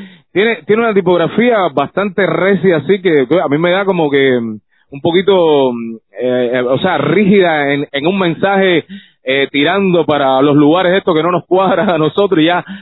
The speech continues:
consabidos de cierto izquierdoso. Y, y entonces tiene, tiene un, tiene un tocororo, o sea, un,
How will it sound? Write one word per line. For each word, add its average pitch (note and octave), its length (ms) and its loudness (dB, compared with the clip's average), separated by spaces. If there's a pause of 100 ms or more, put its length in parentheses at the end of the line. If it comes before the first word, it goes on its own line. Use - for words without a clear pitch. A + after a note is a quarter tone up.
consabidos D3 840 2
de B2+ 640 0
cierto E3+ 260 0
izquierdoso. D#3+ 680 0 (380)
Y, A3 220 0 (140)
y E3+ 40 4
entonces G3+ 280 2
tiene, A3+ 260 2
tiene A3 180 2
un, A3+ 80 2 (160)
tiene G#3+ 160 2
un A3 80 -4
tocororo, G3+ 680 4
o E3 80 -6
sea, F3 240 0
un, F3+ 240 -6